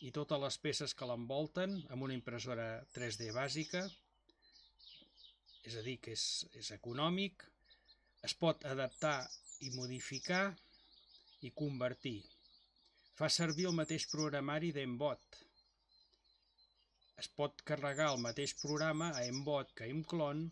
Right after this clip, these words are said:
que funcionarà completament igual. Llavors, si a l'escola es tenen Embots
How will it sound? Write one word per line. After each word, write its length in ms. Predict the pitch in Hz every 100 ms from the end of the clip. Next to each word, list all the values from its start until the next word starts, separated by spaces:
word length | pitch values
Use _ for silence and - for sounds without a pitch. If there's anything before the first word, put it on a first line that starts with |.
| - -
que 120 | 135
funcionarà 680 | 151 139 156 147 139 139 147 147 - - -
completament 560 | 139 139 131 131 139
igual. 460 | 131 143 135 110 107 - 117
Llavors, 460 | 113 135 117 107
si 80 | 123
a 20 | 120
l'escola 420 | 113 - 143 135
es 80 | -
tenen 320 | 147 143 131 113 - - - _ _ _ -
Embots 640 | 127 123 139 156 - -